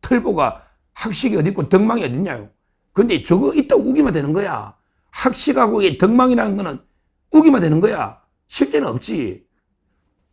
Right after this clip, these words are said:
근데 전문 분야의 경험이 풍부하고, 너 조작이나 전문 분야의 경험, 이것도 뭐, 지 맘대로 주장하면 되는 거지. 그다음에 법률에 관한 소양이라는 게, 이게 이제 말이 안 되는 거잖아요. 제가 언뜻 생각나는 게 털보가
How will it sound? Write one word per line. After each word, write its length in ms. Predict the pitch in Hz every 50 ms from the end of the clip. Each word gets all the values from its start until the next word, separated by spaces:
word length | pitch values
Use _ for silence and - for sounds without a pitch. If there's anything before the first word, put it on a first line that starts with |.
| _ _ _ _
근데 520 | - - - 196 175 123 92 - - _ _ _ _ _ _ _ _
전문 360 | - - 156 160 180 190 196
분야의 360 | 208 247 254 240 214 185 131 -
경험이 340 | - 185 226 233 208 170
풍부하고, 600 | - - 190 160 165 151 139 131 120 101 - - _ _ _ _ -
너 200 | - 262 214 -
조작이나 500 | - 247 247 - 247 233 226 226 208 165
전문 320 | - - 160 175 185 196
분야의 300 | 220 254 247 214 180 131
경험, 300 | - 208 240 269 247 214
이것도 240 | 226 269 - - 214
뭐, 280 | 165 160 160 143 - - - _ _ _ _ _ _ _
지 140 | - - 185
맘대로 360 | 185 208 240 247 277 262 190
주장하면 380 | - - 226 226 254 269 262 214
되는 200 | 170 156 156 160
거지. 440 | 190 196 180 160 123 95 90 - _ _ _ _ _ _ _ _ _ _ _ _ _ _ _ _
그다음에 400 | - 165 180 226 214 196 139 110
법률에 380 | - 160 190 233 240 254 240 233
관한 220 | 196 196 190 190
소양이라는 580 | - - - 190 214 220 220 220 202 180 165 165
게, 240 | 160 135 104 - _ _ _ _ _ -
이게 200 | 226 277 294 247
이제 380 | 208 185 180 143 120 104 - _ _
말이 300 | 120 113 - 143 156 190
안 120 | 196 175 151
되는 160 | 147 151 160
거잖아요. 520 | 175 185 190 156 135 120 107 92 85 85 _ _ _ _ _ _ _ _ _ _ _ _
제가 280 | - - 151 190 240 196
언뜻 280 | 147 165 170 151 254
생각나는 440 | 175 202 220 226 233 220 220 220 220
게 280 | 208 185 151 135 - - _ _ _ _ -
털보가 720 | - - 262 262 - 233 214 208 220 233 120 - - _